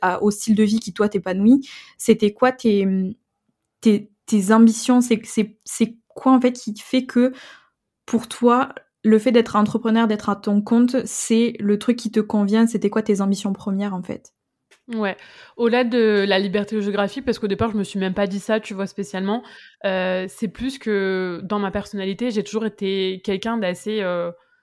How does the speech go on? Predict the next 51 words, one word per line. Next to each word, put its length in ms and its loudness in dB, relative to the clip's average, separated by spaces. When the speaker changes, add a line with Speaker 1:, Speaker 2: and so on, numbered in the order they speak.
Speaker 2:
hermétique 460 0
à 80 4
l'autorité. 480 2
Je 60 -8
sais 60 -4
pas 140 0
si 80 -6
on 80 -2
peut 120 -2
dire 120 -4
ça 160 -6
comme 160 -2
ça, 220 2
mais, 200 0
euh, 120 0
je 120 -6
l'ai 80 2
vu 160 -4
directement, 800 2
euh, 420 4
avec 260 -4
mes, 380 -4
mes 140 -4
profs, 280 2
même 200 -2
si 100 -16
j'ai 120 -2
toujours 260 -4
été 160 -4
plus 240 -6
ou 20 -2
moins 140 0
une 100 -2
bonne 180 -2
élève. 320 2
Mais, 260 -4
euh, 380 -2
voilà, 320 -4
je, 220 -10
j'avais 260 -6
du 120 -6
mal, 200 0
en 80 -4
fait, 180 -6
à, 600 -4
même 180 -2
en 140 -2
entreprise, 580 -2
et 140 -8
ça 140 -10
s'est 360 -8